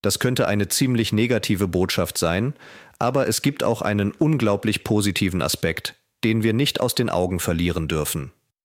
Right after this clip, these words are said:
Und ich möchte mir am Ende der Sendung ein paar Minuten Zeit nehmen, um ein paar Bibelstellen anzuschauen, die das deutlich machen. Die erste von ihnen steht in Jeremia, Kapitel siebzehn. Jeremia,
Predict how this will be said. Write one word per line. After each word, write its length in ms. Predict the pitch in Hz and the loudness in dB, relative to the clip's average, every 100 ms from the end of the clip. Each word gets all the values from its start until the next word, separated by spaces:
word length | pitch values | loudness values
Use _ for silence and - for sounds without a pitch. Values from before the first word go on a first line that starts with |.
| _ _ _ _ _ _ | _ _ _ _ _ _
Und 140 | 117 131 | -4 -2
ich 120 | - | 0
möchte 260 | 160 - 160 | 0 2 0
mir 220 | 151 113 | 2 0
am 120 | 120 | 0
Ende 240 | 123 139 | 0 0
der 140 | 113 98 | 2 2
Sendung 420 | 101 110 117 123 | 2 2 0 0
ein 160 | 98 92 | -2 0
paar 180 | 113 | 0
Minuten 380 | 123 110 110 - | 2 2 0 0
Zeit 380 | - 101 113 - | -2 0 0 0
nehmen, 340 | 110 110 117 - _ - | 0 0 -2 -6 _ -4
um 140 | 113 | 0
ein 140 | 104 101 | 0 0
paar 180 | 107 | 0
Bibelstellen 640 | 92 143 139 - 104 98 98 | 2 2 2 2 0 0 0
anzuschauen, 720 | 95 - 110 - 92 95 92 _ - | -2 -2 -2 0 0 0 -4 _ -2
die 60 | |
das 200 | 110 107 | 0 0
deutlich 380 | - 92 90 - | 0 -2 0 -4
machen. 400 | 85 73 69 50 _ _ _ _ _ _ _ _ _ _ | -2 -4 -6 -12 _ _ _ _ _ _ _ _ _ _
Die 100 | 98 | -2
erste 320 | 92 117 - 151 | 0 0 0 0
von 160 | 139 | 0
ihnen 300 | 123 135 135 | 0 0 0
steht 260 | - 113 - | 0 0 0
in 120 | 90 | 0
Jeremia, 760 | 87 85 87 95 110 120 135 - _ - | 0 0 2 2 2 2 -2 -6 _ -6
Kapitel 480 | - - 120 131 110 | -4 0 0 2 2
siebzehn. 640 | 101 - - 76 64 62 _ _ _ _ _ _ _ _ | 0 0 -4 -2 -4 -10 _ _ _ _ _ _ _ _
Jeremia, 800 | 98 98 92 92 107 117 139 151 | 0 2 2 2 2 2 -2 -6